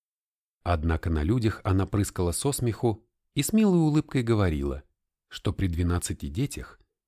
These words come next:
их семья просто очаровательна своими небольшими сумасбродствами и причудами.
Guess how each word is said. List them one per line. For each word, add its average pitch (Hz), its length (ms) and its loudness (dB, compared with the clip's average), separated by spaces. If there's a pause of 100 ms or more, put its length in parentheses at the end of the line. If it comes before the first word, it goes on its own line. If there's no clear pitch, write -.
(120)
их 117 160 0
семья 143 380 2
просто 165 440 -2
очаровательна 135 720 0
своими 110 400 2
небольшими 110 560 2
сумасбродствами 107 880 -2
и 107 60 0
причудами. 65 720 -6